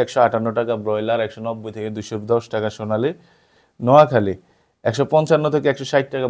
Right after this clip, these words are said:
ব্রয়লার, দুইশো বিশ থেকে দুইশো তিরিশ টাকা সোনালী। কুমিল্লা, একশো পঞ্চাশ থেকে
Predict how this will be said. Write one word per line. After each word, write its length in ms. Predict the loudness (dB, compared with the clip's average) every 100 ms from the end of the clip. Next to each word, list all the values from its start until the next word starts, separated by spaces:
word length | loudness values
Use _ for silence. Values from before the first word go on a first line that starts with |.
| 0
ব্রয়লার, 320 | 2 2 0
দুইশো 180 | -4 -8 -6
বিশ 140 | -6 -6
থেকে 120 | -6 -4
দুইশো 200 | -4 -8 -6
তিরিশ 180 | -6 -2
টাকা 180 | -2 -2
সোনালী। 380 | -2 0 0 -4 _ _ _ _
কুমিল্লা, 480 | -2 0 2 4 4 4 -4 _ _ -2
একশো 260 | 0 0 -2 0
পঞ্চাশ 280 | 0 -2 -4
থেকে 240 | -4 0